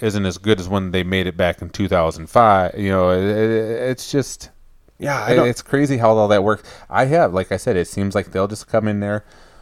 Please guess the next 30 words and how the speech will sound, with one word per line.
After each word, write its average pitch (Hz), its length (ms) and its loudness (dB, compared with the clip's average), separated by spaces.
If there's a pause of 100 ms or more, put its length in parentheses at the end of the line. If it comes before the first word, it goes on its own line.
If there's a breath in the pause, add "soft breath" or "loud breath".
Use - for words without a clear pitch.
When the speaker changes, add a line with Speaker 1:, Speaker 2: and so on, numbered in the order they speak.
(120)
Speaker 1:
with 98 200 -4
Rapalas 98 680 0
or, 85 160 -4
or 110 160 2
just, 104 220 -2
like, 95 120 -2
crankbait 98 480 -4
and - 120 -16
stuff - 240 -4
like 90 160 -6
that, 95 440 -4
uh, 85 120 -8
whether 90 240 -4
it 78 60 -8
be 78 100 -10
tail 85 320 -4
dancers, 82 640 -8
you 82 60 -6
know, 80 100 -4
Salmo 82 440 -4
hornets 85 520 -10
and 87 80 -12
stuff. - 300 -6
Speaker 2:
See, - 120 -4
like, 151 280 2
in 160 140 2
my 139 260 0
mind 131 400 0
right 113 200 4
here, 98 380 -2